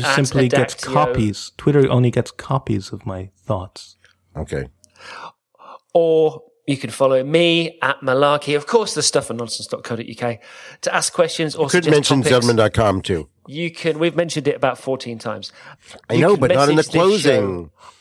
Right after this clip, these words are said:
Speaker 1: on
Speaker 3: I want it in the
Speaker 1: Twitter
Speaker 3: closing.
Speaker 1: at unfinished B Z, or you can email me the old-fashioned way. He has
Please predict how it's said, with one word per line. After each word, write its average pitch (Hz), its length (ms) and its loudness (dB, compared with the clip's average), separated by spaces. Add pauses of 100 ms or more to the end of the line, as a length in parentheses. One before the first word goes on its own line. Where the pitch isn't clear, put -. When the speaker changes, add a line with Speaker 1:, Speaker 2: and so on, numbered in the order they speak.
(160)
Speaker 1:
on 143 280 2
Speaker 3:
I 147 60 -4
want 165 200 2
it 196 40 2
in 196 80 4
the 190 60 4 (120)
Speaker 1:
Twitter 120 80 0
Speaker 3:
closing. 110 1120 2 (240)
Speaker 1:
at - 420 -2 (460)
unfinished 160 920 0
B 135 240 2
Z, 165 440 2
or 151 300 4
you 151 160 -4
can 147 320 -2
email 156 380 2
me 143 160 0
the 131 120 4
old-fashioned 131 540 0
way. 135 200 4
He 147 240 -2
has 131 320 0